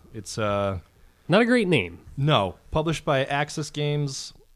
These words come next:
Speaker 1: uh, came out on the three D S and the Vita, and I think on Windows, uh, and it was available this June.
Speaker 2: Mm-hmm, mm-hmm.
Speaker 1: Um, this is, this is the third installment,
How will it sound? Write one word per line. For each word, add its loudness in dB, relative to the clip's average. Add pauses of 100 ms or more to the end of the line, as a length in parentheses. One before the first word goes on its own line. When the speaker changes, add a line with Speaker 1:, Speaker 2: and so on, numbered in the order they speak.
(160)
Speaker 1:
uh, -4
came -6
out -2
on -4
the -8
three -8
D -4
S -6
and -4
the -6
Vita, -4
and -2
I 0
think -4
on 4
Windows, 2 (100)
uh, -10
and -6
it -10
was -8
available -6
this -8
June. -6 (380)
Speaker 2:
Mm-hmm, -4
mm-hmm. -6
Speaker 1:
Um, 2
this 2
is, 2
this -2
is -4
the 2
third 2
installment, 0